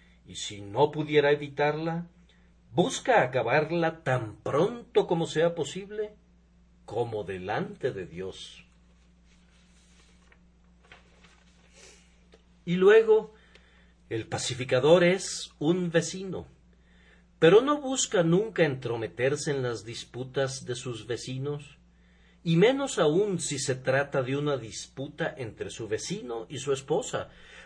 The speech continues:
pues sabe muy bien que si esos dos están en desacuerdo,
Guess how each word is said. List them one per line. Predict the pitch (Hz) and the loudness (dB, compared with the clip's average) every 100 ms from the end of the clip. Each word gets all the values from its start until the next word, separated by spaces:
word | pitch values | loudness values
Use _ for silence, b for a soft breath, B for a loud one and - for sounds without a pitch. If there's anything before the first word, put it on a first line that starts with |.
| - | 2
pues | 160 170 | 2 2
sabe | - 170 180 175 | 6 6 8 6
muy | 170 175 | 6 6
bien | 165 147 170 170 | 2 0 2 2
que | 160 | -2
si | 147 156 | -2 -2
esos | 165 151 131 | 0 -2 2
dos | 143 143 | 0 2
están | 131 - 131 131 | -4 0 2 2
en | 113 | 0
desacuerdo, | 98 101 104 104 107 107 131 | -8 -10 -10 -4 -4 -2 -4